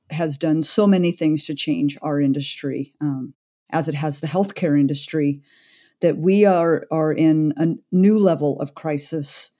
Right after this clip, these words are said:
and the need for students and staff, teachers alike, having somewhere where they can go and get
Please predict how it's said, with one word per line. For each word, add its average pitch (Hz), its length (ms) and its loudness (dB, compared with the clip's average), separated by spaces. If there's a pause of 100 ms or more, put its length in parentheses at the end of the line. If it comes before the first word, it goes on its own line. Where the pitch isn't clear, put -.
(380)
and 170 260 4
the 165 80 2
need 190 720 2
for 160 720 -2 (420)
students 185 840 0
and 190 180 2
staff, 160 580 -4 (240)
teachers 143 440 -6
alike, 147 500 -4 (840)
having 196 440 2
somewhere 180 600 0
where 156 200 0
they 151 160 0
can 160 260 -2
go 151 500 0
and 151 440 0
get - 420 -4